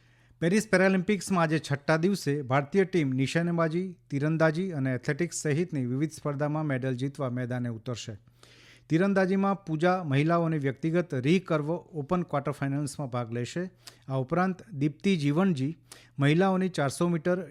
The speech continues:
ટી ટ્વેન્ટી ફાઇનલમાં અને મેરિયપ્પન થંગાવેલુ, શરદ કુમાર તથા શૈલેષ કુમાર પુરુષોના ઊંચા કૂદકાની ટી સિક્સટી થ્રી ફાઇનલમાં રમશે. ઉલ્લેખનીય છે કે ભારત હાલ ત્રણ સુવર્ણચંદ્રક સહિત પંદર,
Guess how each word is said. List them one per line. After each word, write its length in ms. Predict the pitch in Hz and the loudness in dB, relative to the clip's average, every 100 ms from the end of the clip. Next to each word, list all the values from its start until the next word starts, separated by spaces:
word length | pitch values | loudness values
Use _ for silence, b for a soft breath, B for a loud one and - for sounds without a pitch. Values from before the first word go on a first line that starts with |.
| - - | -6 0
ટી 120 | 190 | 0
ટ્વેન્ટી 300 | 175 143 131 | 0 -4 -2
ફાઇનલમાં 640 | - 139 156 165 180 170 | -2 -2 -2 -2 -4 -4
અને 240 | 131 131 | -4 -2
મેરિયપ્પન 640 | 127 131 127 156 160 - 170 | 0 -2 -2 -2 -4 -4 -4
થંગાવેલુ, 680 | 139 143 143 165 175 202 226 - - | -2 -2 0 0 0 -2 -6 -12 -6
શરદ 200 | 135 143 | -4 -4
કુમાર 440 | - 180 196 226 - | -4 -2 -2 -4 -8
તથા 200 | 139 139 | -8 -6
શૈલેષ 420 | 131 135 135 143 | -6 -4 -2 -4
કુમાર 380 | - 202 165 120 B B B - | -4 -2 0 -2 B B B -2
પુરુષોના 640 | 175 185 190 190 196 190 - | 0 2 2 2 2 -2 -8
ઊંચા 240 | 139 196 | -2 0
કૂદકાની 480 | 180 156 - 143 135 | 0 -4 -4 -4 -4
ટી 240 | 127 185 185 | -4 -4 -4
સિક્સટી 380 | - - - | -6 -10 -8
થ્રી 180 | 143 170 | -6 -6
ફાઇનલમાં 540 | 156 147 147 143 127 123 | -6 -4 -4 -4 -4 -4
રમશે. 440 | 135 127 - 104 _ B B B B B - | -4 -4 -8 -14 _ B B B B B 0
ઉલ્લેખનીય 420 | 175 202 - 196 | 2 4 2 0
છે 40 | |
કે 60 | 202 | 2
ભારત 400 | 160 143 175 175 | 2 4 4 0
હાલ 260 | 127 156 139 | 0 2 2
ત્રણ 280 | - 185 | -2 -2
સુવર્ણચંદ્રક 640 | 196 175 170 151 151 143 139 | -2 -2 -2 -2 -2 -2 -4
સહિત 460 | - 143 156 - - | 0 0 0 -4 -6
પંદર, 280 | 143 160 | -2 0